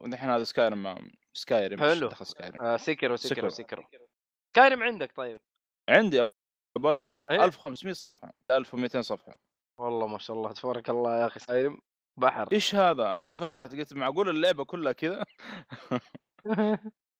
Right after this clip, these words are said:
Speaker 2: لا، لا، والله بحر، بحر صراحة، بحر.
Speaker 1: والله سكايرم ترى يعني طلع عالم، ويتشر اللي هو ويتشر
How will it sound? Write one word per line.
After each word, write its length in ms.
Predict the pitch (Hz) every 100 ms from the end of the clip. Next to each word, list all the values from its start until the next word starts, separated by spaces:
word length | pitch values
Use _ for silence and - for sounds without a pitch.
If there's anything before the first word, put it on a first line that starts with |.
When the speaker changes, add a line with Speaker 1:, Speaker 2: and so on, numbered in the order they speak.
| _ _ -
Speaker 2:
لا، 200 | 156 175
لا، 80 | 147
والله 280 | 147 160 120
بحر، 340 | 127 104 110
بحر 320 | 104 123 107
صراحة، 440 | 101 110 131 120 101
بحر. 360 | 110 104 104
Speaker 1:
والله 360 | 190 196 139 127
سكايرم 560 | - 185 175 143 127
ترى 420 | 113 123 117 107 104
يعني 200 | 101 107
طلع 200 | 147 117
عالم، 560 | 117 156 120 67 90
ويتشر 340 | 175 - - 113
اللي 140 | 123
هو 80 | 135
ويتشر 300 | 170 - -